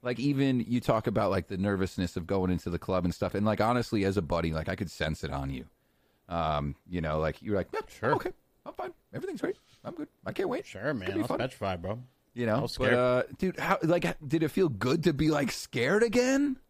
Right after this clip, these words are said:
Speaker 1: Like, bro, you go, you gotta walk into a wedding at this point and be like, "Here we fucking go again," you know?
Speaker 2: That's not how I look at weddings, but yeah, but, like, I, I'm very comfortable at weddings, obviously. So,
Speaker 1: Yeah.
Speaker 2: like, you know, I have a certain swagger to me. Like, when I go to do a wedding, like, I, I ain't, I ain't scared of nothing. Like, I'm gonna fucking handle this shit, and I also prep my dick off. So,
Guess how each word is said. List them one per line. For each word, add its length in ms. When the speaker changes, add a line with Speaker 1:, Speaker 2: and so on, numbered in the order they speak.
Speaker 1:
Like, 180
bro, 140
you 100
go, 180
you 140
gotta 220
walk 320
into 220
a 40
wedding 300
at 80
this 160
point 160
and 80
be 60
like, 120
"Here 120
we 60
fucking 400
go 240
again," 460
you 120
know? 300
Speaker 2:
That's 180
not 140
how 120
I 60
look 160
at 60
weddings, 260
but 160
yeah, 220
but, 100
like, 260
I, 160
I'm 120
very 340
comfortable 420
at 60
weddings, 260
obviously. 380
So, 160
Speaker 1:
Yeah. 80
Speaker 2:
like, 180
you 60
know, 60
I 120
have 180
a 60
certain 260
swagger 400
to 60
me. 180
Like, 160
when 120
I 80
go 140
to 80
do 120
a 40
wedding, 300
like, 80
I, 180
I 180
ain't, 140
I 120
ain't 100
scared 220
of 60
nothing. 340
Like, 120
I'm 100
gonna 100
fucking 260
handle 240
this 140
shit, 180
and 100
I 100
also 200
prep 320
my 120
dick 300
off. 200
So, 220